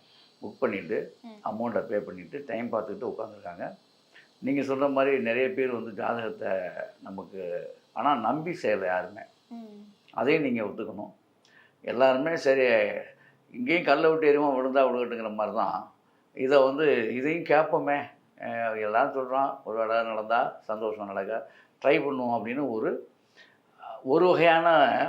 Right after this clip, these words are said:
Speaker 1: ஒரு நம்பகமற்ற நிலையில தான் எல்லாருமே ஜாதகம் பார்க்குறாங்கங்கிறது உண்மை.
Speaker 2: ம்.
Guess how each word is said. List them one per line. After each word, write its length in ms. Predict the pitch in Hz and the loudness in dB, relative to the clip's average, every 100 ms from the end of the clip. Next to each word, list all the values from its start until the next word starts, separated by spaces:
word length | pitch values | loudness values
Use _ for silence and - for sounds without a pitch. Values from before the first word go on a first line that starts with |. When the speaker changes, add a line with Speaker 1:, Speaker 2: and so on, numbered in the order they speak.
| - | -4
Speaker 1:
ஒரு 240 | 123 135 131 120 113 110 104 113 | -4 0 2 2 0 -2 -4 0
நம்பகமற்ற 760 | 135 185 196 180 175 170 180 | 0 4 4 4 2 0 0
நிலையில 420 | 160 143 139 127 | 0 0 0 0
தான் 160 | 143 156 | 0 2
எல்லாருமே 440 | 117 123 131 135 | 2 4 4 2
ஜாதகம் 480 | 127 113 123 123 110 113 | 0 2 4 2 0 4
பார்க்குறாங்கங்கிறது 800 | 127 131 123 120 117 160 233 | 4 4 -2 -2 -2 0 2
உண்மை. 260 | 180 110 101 - _ _ _ - | 0 -2 -8 -12 _ _ _ -20
Speaker 2:
ம். 160 | 233 | -18